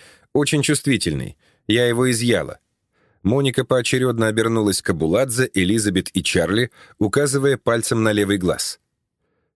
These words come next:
Тот в самом деле утратил голубой цвет и стал серо-коричневым. Разглядев на лице Кутельского беспокойство,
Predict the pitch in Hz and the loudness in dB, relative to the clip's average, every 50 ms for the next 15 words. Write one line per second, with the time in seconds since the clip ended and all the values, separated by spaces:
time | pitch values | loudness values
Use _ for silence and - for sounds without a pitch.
0 | _ - 104 123 147 - - - 151 147 156 156 143 120 107 127 147 147 147 135 | _ -2 -2 -2 -2 -2 -2 -2 -2 0 0 0 0 0 0 0 0 2 0 0
1 | 120 104 127 127 113 - 117 107 92 101 104 104 95 92 92 85 - - 87 87 | 0 0 0 0 0 0 -2 0 0 2 0 2 0 0 0 -2 -2 -2 0 0
2 | 107 123 - - - - - 127 113 - - - 107 101 95 - - 113 107 104 | 0 -2 -4 -8 -8 -4 -2 -2 -2 -2 -2 0 0 0 -2 -2 0 0 0 0
3 | - - 123 143 156 131 - - 95 76 65 62 - - _ _ _ _ _ _ | 0 0 -2 -2 -2 -4 -4 -2 -2 -2 -2 -4 -8 -12 _ _ _ _ _ _
4 | _ _ _ _ _ _ - 87 101 95 92 95 113 120 117 131 131 - - 113 | _ _ _ _ _ _ -2 -2 0 0 0 0 -2 0 0 0 -2 -2 -2 -2
5 | 110 113 110 - - 110 - 117 104 - 117 104 - - - 101 101 95 90 98 | 0 0 0 -2 -2 -2 -2 -2 -2 0 -2 -2 -2 -2 -2 -2 0 0 0 -2
6 | - - 101 98 - - 156 143 - - - 80 69 | -2 -2 -2 -2 0 0 0 0 -2 -2 -2 -2 -4